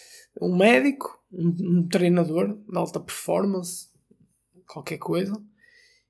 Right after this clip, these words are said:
e, hum, e pro-, e um técnico de uma impressora três D, à partida, também deve ser necessário. E pronto, eles faziam aqui um joelho todo X P T O. E,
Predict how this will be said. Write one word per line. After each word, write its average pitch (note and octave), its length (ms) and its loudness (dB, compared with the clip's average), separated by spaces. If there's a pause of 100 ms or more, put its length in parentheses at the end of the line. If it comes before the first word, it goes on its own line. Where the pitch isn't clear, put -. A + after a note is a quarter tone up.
(140)
e, G#3+ 340 2
hum, A3 580 4 (240)
e F3+ 100 -4
pro-, - 220 -6
e G3 140 6
um F3 80 6
técnico F3 540 0
de E3 80 -6
uma E3+ 100 4
impressora F3 340 0
três F3 280 -2
D, E3+ 80 -2 (260)
à F3 140 -2
partida, E3+ 500 -6
também E3+ 380 -4
deve G3 240 6
ser F#3 140 4
necessário. E3+ 500 0 (340)
E F3+ 60 -2
pronto, F#3+ 280 6
eles F3+ 120 6
faziam G#3 260 6
aqui G3+ 160 6
um G#3 100 8
joelho G3 360 4
todo F#3+ 180 0
X - 140 -2
P F3+ 160 -2
T F#3 100 -2
O. G3+ 320 -6 (1200)
E, D#3 100 -10